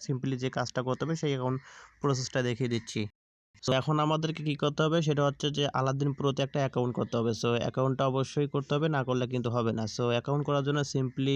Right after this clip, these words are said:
উপরে যে আমি অপশনটা দেখলাম ওখানে ক্লিক করে দিবেন। So এখানে ক্লিক করে দেওয়ার পর এইখান থেকে, আহ, সরাসরি আপনি এখানে চলে আসবেন। So এইখান থেকে আমাদের যা করতে হবে সেই প্রসেসটা আপনাকে এখন দেখিয়ে দিচ্ছি। আমাদের এইখান থেকে সম্ভবত একটি অ্যাপস ডাউনলোড করে নিতে হবে। So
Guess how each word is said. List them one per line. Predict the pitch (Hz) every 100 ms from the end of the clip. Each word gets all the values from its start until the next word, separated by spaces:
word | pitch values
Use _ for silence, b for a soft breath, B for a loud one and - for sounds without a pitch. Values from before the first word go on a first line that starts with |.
| 139
উপরে | 135 127 139 135 131
যে |
আমি | 127 131 131
অপশনটা | 117 131 127
দেখলাম | 123 117 139 147
ওখানে | 131 127
ক্লিক | - 143 139
করে | - 127
দিবেন। | 117 117 110
So | 131
এখানে | 127 135 139
ক্লিক | - 139
করে | 143 143
দেওয়ার | 151 160
পর | 175
এইখান | 147 139 131
থেকে, | 127 123 135 143
আহ, | - 127 123 123
সরাসরি | 131 131 127 135
আপনি | 123 131 127
এখানে | 127 127
চলে | 139 131
আসবেন। | 123 127 156
So | 156
এইখান | 135 131 135
থেকে | 135 135
আমাদের | 131 131 127
যা | 127
করতে | 123 120
হবে | 127 135
সেই | 131
প্রসেসটা | - 127 131 - 127
আপনাকে | 127 127
এখন | 127 123
দেখিয়ে | 127 131
দিচ্ছি। | 131 - _ _ _ - 147 B B B B
আমাদের | 135 143 143 156
এইখান | 143 156 151
থেকে | 156 160
সম্ভবত | 151 143 143 143
একটি | 151 - 143
অ্যাপস | 139 143 - 143
ডাউনলোড | 139 131 135 139 -
করে | 139
নিতে | 131 123
হবে। | 120 117 139 165 b b
So | - 131